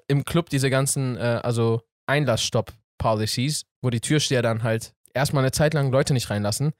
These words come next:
weil ein Club sieht natürlich viel begehrter und krasser aus, wenn da gerade fünfzig Leute irgendwie davor warten. Dann stellst du dich viel eher auch noch dazu, weil so,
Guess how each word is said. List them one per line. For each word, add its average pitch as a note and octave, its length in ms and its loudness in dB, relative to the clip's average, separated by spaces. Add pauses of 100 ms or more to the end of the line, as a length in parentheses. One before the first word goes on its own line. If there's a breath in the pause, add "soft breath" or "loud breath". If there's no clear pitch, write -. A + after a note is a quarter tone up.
(300)
weil A#2+ 260 0
ein B2 140 -2
Club - 280 0
sieht B2+ 160 -2
natürlich B2+ 500 -2
viel C#3+ 240 -4
begehrter B2 600 0
und A2 180 -4
krasser D3+ 400 0
aus, A2+ 320 0
wenn A2+ 240 -4 (200)
da A2+ 120 -6
gerade A2+ 340 -2 (160)
fünfzig B2+ 380 -6
Leute D3 240 2
irgendwie G#2 240 -2
davor G2 340 -2
warten. G2+ 420 -2 (140)
Dann A#2 100 -2
stellst - 320 0
du D3 40 0
dich C3+ 160 0
viel D3+ 260 0
eher D3+ 280 2
auch D#3+ 200 6
noch C#3 120 0
dazu, B2 340 0
weil A#2+ 160 2
so, A#2 240 0